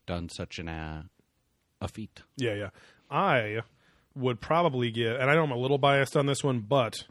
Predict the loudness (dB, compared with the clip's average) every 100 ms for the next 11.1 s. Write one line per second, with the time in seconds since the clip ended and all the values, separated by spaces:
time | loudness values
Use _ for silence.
0 | -20 _ _ _ _ 0 4 4 2 4
1 | 6 6 4 4 2 4 4 2 -2 -2
2 | -4 -2 -2 -2 -4 -2 0 0 0 -6
3 | -6 -6 -2 0 -2 -6 _ _ 2 4
4 | 4 4 4 4 4 2 -4 _ _ _
5 | _ _ _ _ -2 -2 -2 -6 -4 -4
6 | -6 -4 -2 0 0 4 4 4 -2 -2
7 | 2 2 4 2 2 0 -6 -2 -2 -2
8 | -6 -6 -6 -6 -8 -8 -8 -6 -8 -10
9 | -10 -8 -4 -4 -4 -4 -6 -8 -8 -8
10 | -8 -6 -6 -4 2 2 4 4 4 2
11 | 0